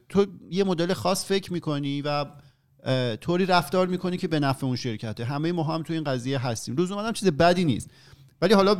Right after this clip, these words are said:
ما امروز راجع به پروپاگاندای سیاسی می‌خوایم صحبت کنیم که تلاش یه گروه پروپاگاندیست که ما رو وادار کنه یه مدل خاص فکر یا رفتار بکنیم. خب هیتلر، من هفته پیشم، دو هفته پیشم گفتم شما سرچ کنید یه عالمه مطلب از هیتلر میاد، به خاطر اینکه این،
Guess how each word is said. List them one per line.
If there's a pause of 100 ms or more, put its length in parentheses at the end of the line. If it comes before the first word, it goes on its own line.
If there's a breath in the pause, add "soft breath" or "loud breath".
(100)
ما
امروز
راجع
به
پروپاگاندای
سیاسی
می‌خوایم
صحبت
کنیم (460 loud breath)
که
تلاش
یه
گروه
پروپاگاندیست
که
ما
رو
وادار
کنه
یه
مدل
خاص
فکر
یا
رفتار
بکنیم.
خب (880 loud breath)
هیتلر، (160)
من (180)
هفته
پیشم، (180)
دو
هفته
پیشم
گفتم
شما
سرچ
کنید
یه
عالمه
مطلب
از
هیتلر
میاد،
به
خاطر
اینکه
این،